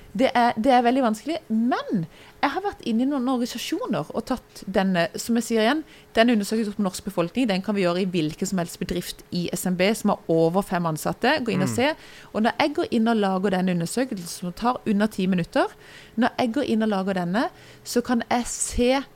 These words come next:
Speaker 1: hvor skoen trykker mest.
Speaker 2: Ja.
Speaker 1: Eh, og da går vi inn og spør direkte ned. Og det som jeg ser, da kan vi også se på v-, viktigheten, altså effekten av dette.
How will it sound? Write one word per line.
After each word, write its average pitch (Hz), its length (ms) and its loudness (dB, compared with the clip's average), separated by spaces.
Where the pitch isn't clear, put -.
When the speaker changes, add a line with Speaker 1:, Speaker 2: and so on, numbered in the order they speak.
Speaker 1:
hvor 214 320 0
skoen 196 500 -2
trykker - 340 -4
mest. - 340 -8
Speaker 2:
Ja. 143 140 2
Speaker 1:
Eh, 202 320 2
og 214 220 0
da 277 380 0
går 247 160 -2
vi 262 180 -2
inn 220 180 0
og 233 60 0
spør 196 320 -2
direkte 190 300 -4
ned. 170 160 -2
Og 247 120 0
det 359 180 2
som - 180 -4
jeg 330 60 0
ser, 403 260 0
da 233 100 0
kan 294 120 -2
vi 302 60 -2
også 262 240 -4
se 226 200 -2
på 247 180 0
v-, 180 340 -6
viktigheten, 247 640 0
altså - 280 -2
effekten - 600 -6
av 226 60 4
dette. 202 320 -2